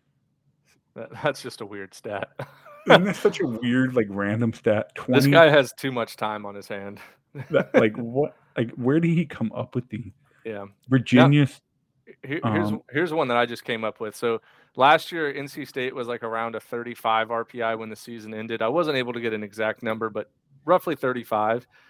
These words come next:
Speaker 1: And then Michigan was, like, around thirty-nine, forty in twenty nineteen. Um, so you're looking at a potential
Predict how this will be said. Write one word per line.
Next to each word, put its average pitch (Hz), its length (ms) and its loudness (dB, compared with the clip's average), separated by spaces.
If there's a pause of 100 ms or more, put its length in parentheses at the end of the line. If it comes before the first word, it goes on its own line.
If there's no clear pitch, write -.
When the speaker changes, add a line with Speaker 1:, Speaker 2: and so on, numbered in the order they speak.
(200)
Speaker 1:
And 131 140 -2
then 123 100 -2
Michigan 147 480 -2
was, 120 140 -4
like, 123 160 0
around 117 280 0
thirty-nine, 120 540 -4
forty 120 540 -4 (340)
in 110 140 -8
twenty 123 300 -2
nineteen. 110 600 -6 (160)
Um, 107 500 2 (600)
so - 140 2
you're 151 200 4
looking 190 320 2
at 151 220 2 (100)
a - 60 -2
potential 160 760 -4